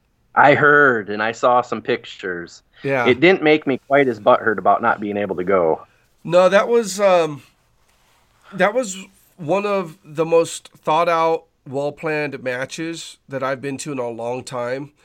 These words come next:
Speaker 2: Uh, Philip and
Speaker 1: That's
Speaker 2: his
Speaker 1: Philip for you.
Speaker 2: Yeah. I mean, his entire team, they just, it, it was so well organized that I literally got there and I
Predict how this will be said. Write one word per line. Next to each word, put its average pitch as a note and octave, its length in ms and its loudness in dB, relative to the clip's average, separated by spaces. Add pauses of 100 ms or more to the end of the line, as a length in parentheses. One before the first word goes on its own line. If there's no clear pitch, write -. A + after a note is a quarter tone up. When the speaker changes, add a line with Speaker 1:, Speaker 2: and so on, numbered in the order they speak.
(260)
Speaker 2:
Uh, A#2+ 320 -8
Philip C#3+ 460 0
and D3 40 10
Speaker 1:
That's B2 120 0
Speaker 2:
his C#3+ 100 -4
Speaker 1:
Philip E3+ 260 4 (100)
for A2+ 160 2
you. - 380 -8
Speaker 2:
Yeah. B2 200 -2 (320)
I D#3+ 40 -6
mean, F3 140 -4
his F#3+ 240 -4
entire F3+ 480 -2
team, D#3+ 540 -6 (140)
they F3 140 -6
just, E3+ 360 -10 (120)
it, D#3+ 260 -8 (200)
it F3 100 -8
was D#3 220 -8
so - 420 -4
well G3 200 -4
organized C#3 800 -8 (340)
that D3 120 -6
I D#3+ 120 2
literally E3 420 -6
got D3 260 -2
there C#3 80 -6
and B2+ 80 -6
I C3 180 -4